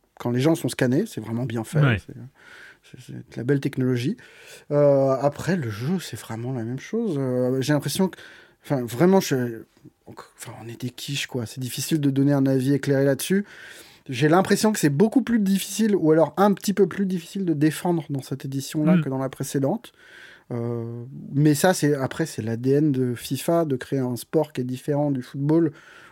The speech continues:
Speaker 1: où plutôt que de vivre, euh, autour du un zéro, là, on est systématiquement dans le quatre un, le quatre deux. C'est difficile de pas avoir au moins cinq buts dans un match, quoi.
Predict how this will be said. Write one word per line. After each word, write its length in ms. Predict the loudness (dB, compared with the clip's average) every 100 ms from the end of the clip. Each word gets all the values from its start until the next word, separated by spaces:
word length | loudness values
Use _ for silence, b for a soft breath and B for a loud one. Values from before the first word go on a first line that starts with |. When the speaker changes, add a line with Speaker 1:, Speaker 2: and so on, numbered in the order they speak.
| B
Speaker 1:
où 360 | 0 2 0 -4 _
plutôt 360 | -6 0 0 2
que 100 | 2
de 160 | 2
vivre, 500 | 2 2 0 0 2
euh, 640 | 2 0 -2 -4 -8 -10 -14 -18 _ _ _ _ _ 0
autour 420 | 0 2 4 4
du 140 | 4 2
un 160 | 4 4
zéro, 380 | 6 6 6
là, 140 | 6 4
on 120 | 2
est 140 | -2 -4 _ _
systématiquement 880 | -8 -6 0 2 2 0 -4 0 0
dans 140 | 0
le 260 | -2 -4 -6 -10 b b b -4
quatre 300 | -2 -2 -4
un, 260 | -4 -2 -4
le 100 | -4
quatre 260 | -4 -4
deux. 380 | -4 -4 -6 -8 -12 -16 b b b b b b
C'est 120 | -6
difficile 400 | -4 -2 2 2
de 120 | 4 4
pas 320 | 6 6 6
avoir 240 | 6 4
au 60 | 4
moins 180 | 2 2
cinq 320 | 2 2 2
buts 100 | 0
dans 280 | 2 4 4
un 60 |
match, 240 | 4 2 -4
quoi. 200 | -8